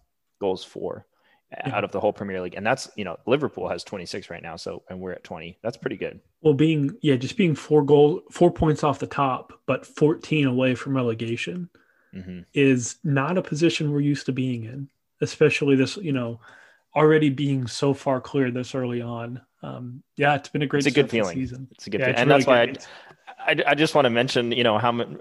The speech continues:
Speaker 1: uh, that we're fifth right now in the Premier League table, literally as many times as I possibly can, because I'm so happy that, I mean, and you can see it in the team, like, we're working hard. Moyes, I think, made a great decision today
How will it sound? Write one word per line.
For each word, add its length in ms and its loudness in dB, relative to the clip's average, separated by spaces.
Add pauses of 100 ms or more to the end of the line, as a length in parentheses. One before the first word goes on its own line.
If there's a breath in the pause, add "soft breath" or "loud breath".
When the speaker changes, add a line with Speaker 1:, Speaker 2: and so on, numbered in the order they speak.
(140)
Speaker 1:
uh, 160 2
that 220 2
we're 120 6
fifth 320 2
right 140 4
now 80 0
in 80 0
the 60 -6
Premier 260 -2
League 140 0
table, 280 -2
literally 280 2
as 100 -4
many 160 -2
times 240 -4
as 60 -4
I 40 -2
possibly 340 -4
can, 200 -6
because 240 -4
I'm 140 0
so 200 2
happy 460 -2 (100)
that, 140 2
I 60 2
mean, 140 0
and 140 2
you 120 2
can 100 -8
see 160 0
it 80 0
in 80 2
the 80 0
team, 200 -8
like, 140 -6
we're 140 4
working 380 -2
hard. 200 0
Moyes, 380 0
I 80 2
think, 240 -4
made 200 2
a 60 2
great 220 0
decision 340 -6
today 340 -2